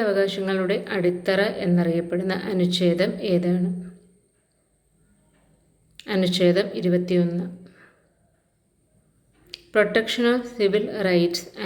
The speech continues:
Act നിലവിൽ വന്നത് ഏത് വർഷമാണ്? ആയിരത്തി തൊള്ളായിരത്തി അൻപത്തഞ്ച്. അടിയന്തരാവസ്ഥ പ്രഖ്യാപിച്ചാൽ മൗലിക അവകാശങ്ങൾ റദ്ദ് ചെയ്യുന്നതിനുള്ള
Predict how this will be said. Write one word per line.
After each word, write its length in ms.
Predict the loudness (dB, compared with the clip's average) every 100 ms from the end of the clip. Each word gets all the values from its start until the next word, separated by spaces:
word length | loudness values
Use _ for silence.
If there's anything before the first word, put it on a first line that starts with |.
| 0
Act 260 | 0 -2 -4 -2 -2
നിലവിൽ 360 | 0 2 2 2 0
വന്നത് 280 | 0 -2 -2 -2 -2
ഏത് 180 | 0 2 2
വർഷമാണ്? 580 | 0 -2 -4 -4 -6 -10 -16 -20 _ _ _ _ _ _ _ _ _ _ _ _ _ _ _ _ _ _ -8 0
ആയിരത്തി 340 | 2 2 2
തൊള്ളായിരത്തി 500 | 2 0 -4 -4 -4 -2
അൻപത്തഞ്ച്. 880 | 0 0 0 0 0 -2 -8 -12 -20 -20 -20 _ _ _ _ _ _ _ _ _ _ _ _ -20 -18 -2 2
അടിയന്തരാവസ്ഥ 760 | 4 4 2 2 0 -2 -2 -2
പ്രഖ്യാപിച്ചാൽ 640 | -2 0 0 0 0 -2 -2 0
മൗലിക 400 | 2 4 4 2 2
അവകാശങ്ങൾ 560 | 0 0 0 0 0 0 0
റദ്ദ് 280 | 0 0 2 2
ചെയ്യുന്നതിനുള്ള 680 | 0 0 0 0 2 0 0